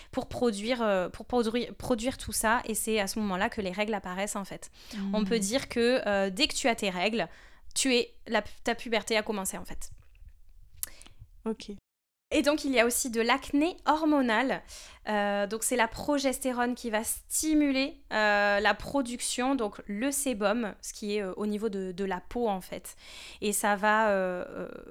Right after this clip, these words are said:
Speaker 1: créer, les oestrogènes, eux, ils vont arrêter la production. Euh, mais la progestérone, elle, elle va accélérer la production. Et donc, ça peut, euh,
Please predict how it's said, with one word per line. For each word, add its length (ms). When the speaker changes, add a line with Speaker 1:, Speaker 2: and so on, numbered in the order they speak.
Speaker 1:
créer, 300
les 220
oestrogènes, 540
eux, 240
ils 140
vont 260
arrêter 360
la 100
production. 540
Euh, 220
mais 100
la 140
progestérone, 760
elle, 200
elle 140
va 200
accélérer 680
la 160
production. 580
Et 120
donc, 200
ça 160
peut, 340
euh, 380